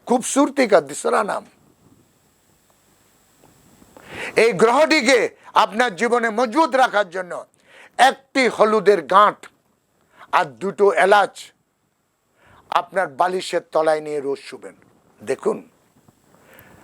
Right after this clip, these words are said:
অবচেতন মনকে বৃহস্পতি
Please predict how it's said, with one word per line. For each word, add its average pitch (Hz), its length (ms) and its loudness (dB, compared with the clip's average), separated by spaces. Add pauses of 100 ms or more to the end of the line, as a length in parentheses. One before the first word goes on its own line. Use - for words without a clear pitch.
(300)
অবচেতন 277 520 2 (100)
মনকে 269 360 2 (420)
বৃহস্পতি 240 640 4